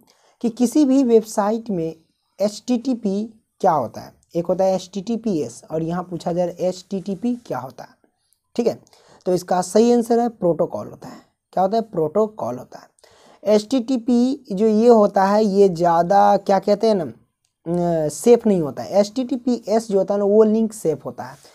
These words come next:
क्योंकि किसी भी लिंक से पहले देखिएगा तो एचटीटीपीएस या एचटीटीपी होता है।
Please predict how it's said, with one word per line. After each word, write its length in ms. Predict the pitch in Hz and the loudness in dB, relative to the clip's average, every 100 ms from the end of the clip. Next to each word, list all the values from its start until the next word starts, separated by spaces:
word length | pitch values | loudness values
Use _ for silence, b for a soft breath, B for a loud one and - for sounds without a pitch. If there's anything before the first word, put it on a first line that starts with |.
| b | b
क्योंकि 220 | 208 226 220 | 0 0 2
किसी 280 | 233 277 | -2 0
भी 100 | 254 | 0
लिंक 220 | 226 226 220 | 2 0 0
से 120 | 226 | -2
पहले 280 | 214 208 196 | 2 2 2
देखिएगा 400 | 185 214 196 196 | 0 0 2 0
तो 120 | 208 180 | -2 -4
एचटीटीपीएस 1080 | 180 - 214 233 226 220 233 233 226 - b b b | -6 -6 -6 -6 -4 -2 0 0 -2 -6 b b b
या 100 | 180 | -4
एचटीटीपी 720 | 170 190 - 202 240 226 180 | 0 -2 -2 -4 -4 -2 -4
होता 240 | 143 127 | -6 -8
है। 120 | 127 | -14